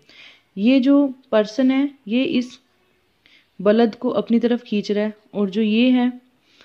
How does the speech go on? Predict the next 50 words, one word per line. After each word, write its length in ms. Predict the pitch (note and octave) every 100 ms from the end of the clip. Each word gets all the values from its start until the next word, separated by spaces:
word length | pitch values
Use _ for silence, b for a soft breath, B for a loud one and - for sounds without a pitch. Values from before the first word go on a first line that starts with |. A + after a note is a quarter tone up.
| b _ -
बुल 280 | G#3 A#3+
है 160 | A#3+ C#4 - _ _ _ _ _ _ _ _ -
ये 260 | G#3 G#3 C#4
इस 200 | - -
पर्सन 380 | A3+ G#3 A#3+ A3+
को 140 | A3+
अपनी 140 | G#3+ G#3
तरफ 300 | A#3 C#4+ -
खींच 280 | - F3
रहा 120 | D#3 D3+
है। 400 | D3+ _ _ _ _ -
तो 80 | -
इसमें 400 | C#4 D4 D#4 D#4+ - _
इस 180 | D4+ C#4+
सारी 240 | C#4 C4
सिचुएशन 420 | D4 C4+ B3+ B3+ C#4
में 120 | C#4
हमको 200 | B3 C#4
क्या 200 | C#4 B3+
दिखाया 360 | B3+ B3+ G3 F3+
हुआ 220 | F3+ E3+
है 120 | G#3+ B3 -
कि 420 | B3+ C4+ D#4+ D#4 B B B _ _ _ _ _ _ -
किसी 280 | C#4 C#4 E4
भी 140 | D4+
चीज़ 360 | D4+ C#4+ A3 G#3+ -
के 60 |
ऊपर 300 | G3+ F#3+ G#3+
फोर्स 400 | A3+ - A#3+ C4 C4
लगाने 380 | G#3 F#3 F#3
के 140 | G#3 G3+
लिए 120 | G3+ -
उसके 260 | A3 - C4
साथ 280 | C4 A3 -
कॉन्टैक्ट 520 | A#3 A3+ A3 C#4+ -
बनाना 380 | A3 G3+ F#3 F#3+
जरूरी 300 | F3+ E3+ E3+
है। 80 | F#3+
मतलब 300 | G3 A3 A#3
अगर 220 | G3 G#3+
आपने 320 | G3+ G3+ G#3+
किसी 200 | G#3 G3+
चीज़ 220 | G#3 G#3
को 120 | F#3+ A3
खींचना 500 | - F3+ F3+ G3 G#3
है 180 | G3 E3+
या 140 | F#3
किसी 280 | G3+ A3 A3
चीज़ 200 | A3 G#3
को 220 | - A3+